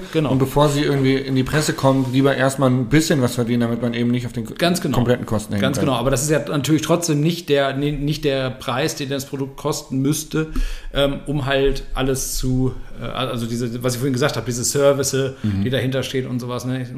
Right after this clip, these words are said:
Speaker 1: keine Ahnung, Santa Cruz, Lifetime Warranty. Das kannst du nur machen, wenn du vorher Geld mit diesem Produkt verdient hast. Wenn du kein,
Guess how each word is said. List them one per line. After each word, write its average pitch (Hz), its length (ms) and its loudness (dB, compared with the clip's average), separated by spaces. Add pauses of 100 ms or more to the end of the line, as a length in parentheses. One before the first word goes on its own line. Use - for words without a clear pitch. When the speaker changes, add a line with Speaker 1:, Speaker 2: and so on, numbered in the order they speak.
(140)
Speaker 1:
keine 139 140 -4
Ahnung, 139 240 -4
Santa 131 240 -4
Cruz, 139 300 -2
Lifetime 135 420 -2
Warranty. 117 560 -2 (380)
Das 127 160 -4
kannst 170 360 0
du 160 60 -4
nur 156 280 2
machen, 151 340 0
wenn 147 100 0
du 143 80 -6
vorher 139 300 -4
Geld 147 300 -2
mit 131 120 -8
diesem 104 200 -8
Produkt 98 320 -10
verdient 98 300 -10
hast. 95 160 -10
Wenn 120 100 -2
du 135 80 -2
kein, 131 380 -4